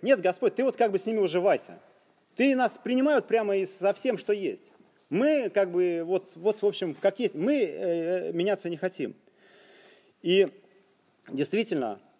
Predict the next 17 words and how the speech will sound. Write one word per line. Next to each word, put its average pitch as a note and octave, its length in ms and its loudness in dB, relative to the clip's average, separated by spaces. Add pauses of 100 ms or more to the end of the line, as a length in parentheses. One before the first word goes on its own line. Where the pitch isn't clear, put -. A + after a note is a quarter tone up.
(160)
э, D3+ 300 2
это G3+ 360 2
и F#3 40 -8
есть G#3 260 -4
такое D#3+ 200 0
пренебрежение. E3 800 -2 (480)
Господь D#3+ 300 0
нас F#3+ 120 -4
принимает G3 420 -2
любыми, E3+ 480 -4 (380)
но E3 340 0 (400)
Господь D3 380 0
дает E3 220 0
нам D#3+ 160 -4
милость, G3 440 -2 (220)
чтобы F3 300 0
нам G#3+ 200 -2